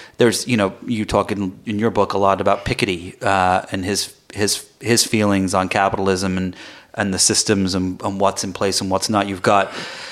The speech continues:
a, a huge movement in Congress right now with people like A O C and, um, and others, Warren and so on, who are talking about, you know, these tax structures, how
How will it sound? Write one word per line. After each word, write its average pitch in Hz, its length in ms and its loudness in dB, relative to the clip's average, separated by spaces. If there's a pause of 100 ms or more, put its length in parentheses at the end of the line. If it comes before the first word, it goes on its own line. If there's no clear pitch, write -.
(540)
a, 110 300 2
a - 20 0
huge 135 400 4
movement 117 540 6
in 107 300 2
Congress 113 500 2
right 110 160 2
now 110 280 4
with 104 160 2
people 107 280 2
like 101 180 2
A 107 200 2
O 101 100 4
C 107 720 4
and, 101 640 0
um, 95 420 2 (800)
and 110 380 4
others, 110 440 4
Warren 107 400 6
and 101 100 0
so 104 200 4
on, 101 260 4
who 107 160 2
are 104 80 4
talking 104 340 2
about, 98 380 2
you 110 80 0
know, 101 140 2
these 98 160 0
tax 107 320 0
structures, 101 640 0
how 95 420 2